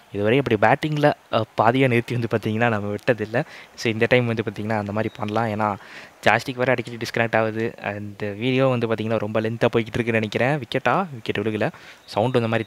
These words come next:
தெரிஞ்சுது. So, இந்த ஒரு மூணு balls face பண்ணிட்டு இந்த வீடியோ end பண்ணிக்கலாம். அதுக்கப்புறம் இதோட batting வந்து நம்ம next week continue பண்ணலாம். And R C P L கிட்டத்தட்ட முடிகிற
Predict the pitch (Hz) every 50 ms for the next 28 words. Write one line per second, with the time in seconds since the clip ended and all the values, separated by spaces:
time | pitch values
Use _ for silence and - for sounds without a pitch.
0 | - 104 110 104 107 98 131 165 - - - - - - - _ - - 160 160
1 | 156 156 160 151 143 151 165 160 156 156 156 147 - - 139 131 - 123 117 117
2 | 135 123 113 107 110 113 117 107 104 92 - 117 110 104 - 107 123 123 113 -
3 | - - - 120 131 - - - - - - - _ _ 104 101 98 101 107 107
4 | 113 123 117 110 104 147 139 123 101 101 113 - - - - 180 196 - - _
5 | _ - 127 120 123 113 113 110 - _ - 143 147 147 151 151 147 160 170 -
6 | - _ _ _ _ _ _ - - - - - - - - 120 117 117 117 151
7 | 185 196 - - 180 - 170 175 180 - - 135 139 135 143 - 151 143 131 123
8 | 123 135 139 131